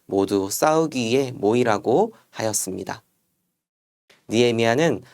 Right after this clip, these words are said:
하나님이 친히 싸워 승리케 하실 것을 믿으며 나아갔습니다. 사랑하는 성도님들, 하나님 앞에 기뻐하시는 일을 할지라도 우리의 인생과 사역에 아주 어려운 일들이 밀어닥칠 수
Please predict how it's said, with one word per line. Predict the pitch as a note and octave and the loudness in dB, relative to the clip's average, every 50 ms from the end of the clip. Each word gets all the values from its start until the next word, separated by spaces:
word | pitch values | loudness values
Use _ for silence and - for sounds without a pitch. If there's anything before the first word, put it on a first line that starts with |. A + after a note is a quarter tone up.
| _ _ | _ _
하나님이 | _ - D3+ D#3+ D#3 D#3 D#3 D#3 D#3 D#3 | _ 0 2 2 4 2 4 2 2 0
친히 | D#3 - - F3 F#3 F#3+ | 0 -4 -2 0 0 0
싸워 | F#3 - F3 D3+ C#3+ C#3+ D3 D#3+ F3 | 0 2 2 2 2 2 2 2 0
승리케 | F3 - - G#3+ G#3 G#3 G#3 G3+ G#3 - F#3 | -2 -2 0 2 2 2 2 0 0 -2 -2
하실 | D#3+ D3 - D3+ - | 0 0 -2 -6 -2
것을 | - A2+ A2 - - - G3 D#3+ G#2+ - - - _ _ _ _ | -2 -2 0 0 0 0 0 0 -2 -6 -12 -20 _ _ _ _
믿으며 | F#2+ G#2 G#2 A2+ G#2 F#2+ F#2+ F#2+ F#2 F#2 | -6 -4 -2 0 -2 -2 -2 -6 -6 -6
나아갔습니다. | F#2+ F#2 F#2+ G2 G#2 A2 A#2 - - A#2 G2+ F#2+ F#2 - F2+ - _ _ _ _ _ _ _ _ _ _ _ _ _ _ _ _ _ _ _ _ _ _ _ _ _ _ _ _ _ _ _ _ _ _ _ _ | -6 -4 -4 -4 -4 -4 -6 -6 -6 -6 -6 -6 -8 -8 -12 -14 _ _ _ _ _ _ _ _ _ _ _ _ _ _ _ _ _ _ _ _ _ _ _ _ _ _ _ _ _ _ _ _ _ _ _ _
사랑하는 | - D3+ D3 D3 D3+ D3+ D3+ D3 D3+ | -2 0 2 2 2 2 2 2 2
성도님들, | D3+ E3 D#3 D#3 D#3 D#3+ D3+ C#3 A#2 G#2+ A#2 B2+ B2 G#2 F#2+ - - _ _ _ _ _ _ _ _ | 2 2 2 2 2 2 2 2 2 4 4 4 2 2 -2 -6 -14 _ _ _ _ _ _ _ _
하나님 | - C#3 D3+ D#3 D#3 D3+ | 0 2 2 4 4 4
앞에 | C#3+ C#3 C#3 C#3+ - C#3+ C#3 C#3 C3+ C#3 C3+ | 4 4 2 0 0 2 2 4 2 2 0
기뻐하시는 | - - C#3+ C#3+ - D#3+ D#3 D#3 D3+ D3 - D3 D3+ D3 D3 D3+ | 0 -2 -2 2 4 4 4 4 4 2 2 2 2 2 2 2
일을 | - C#3 C#3+ D#3+ D#3+ | 2 2 2 2 2
할지라도 | D#3+ F#3 F#3 F3+ - E3 C3 A2 G2+ F#2+ A2+ G2 F2 - _ _ _ _ _ _ _ _ _ _ _ | 2 0 0 2 0 2 2 2 0 0 -4 -4 -4 -8 _ _ _ _ _ _ _ _ _ _ _
우리의 | - A2 A2+ A#2 A#2+ A#2+ A#2+ A#2 | -6 -4 0 2 2 2 4 2
인생과 | A#2 A2+ A2+ - C3 B2 B2 A#2 A#2+ A#2+ A2+ A2+ A#2 | 0 -2 0 0 0 0 2 2 2 2 2 2 0
사역에 | - D#3 D3 C#3 C3 B2 E3 F3 D#3+ A2 A2 - - - - _ | 2 2 2 2 2 2 0 0 0 -2 -4 -8 -18 -20 -20 _
아주 | - - G#2+ F#2+ - A#2+ A2+ | -6 -6 -4 -2 0 2 4
어려운 | E2+ F#2+ G#2+ A2 B2+ D3+ E3 E3+ E3 E3 | 4 4 4 4 4 4 4 2 2 2
일들이 | D#3 C#3 C3+ A#2+ B2+ A#2+ A#2 A2+ G#2+ G2+ - - | 2 2 0 0 0 0 0 0 -2 -2 -4 -4
밀어닥칠 | G#2+ A2+ B2 A#2+ A#2 - A2+ - - - A2 | 0 2 2 2 0 -4 -10 -8 -6 -4 -4
수 | - - - - G#2 G#2 F#2+ F#2 | -4 -4 -6 -4 -4 -4 -4 -6